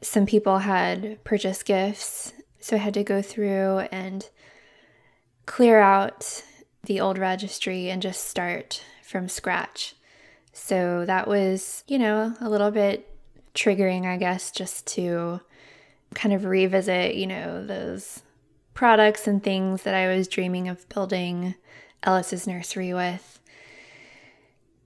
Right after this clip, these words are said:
and the things that I imagined using with him. But then it was also, it felt good to,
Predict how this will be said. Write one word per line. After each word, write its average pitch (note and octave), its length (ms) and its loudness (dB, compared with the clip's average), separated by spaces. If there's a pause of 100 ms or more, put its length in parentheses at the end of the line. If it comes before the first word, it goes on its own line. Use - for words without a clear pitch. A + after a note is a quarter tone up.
(340)
and G3+ 200 2
the G3 60 4
things G3+ 300 2
that G3 100 4
I F#3+ 60 4
imagined F#3 500 0
using F#3 360 -4
with F3+ 140 -6
him. E3+ 600 -4 (280)
But G#3 140 -2
then A3 100 8
it G#3+ 120 4
was G#3+ 140 2
also, G#3+ 500 8
it G#3 240 -2
felt G#3+ 220 2
good G3+ 240 2
to, F#3+ 500 2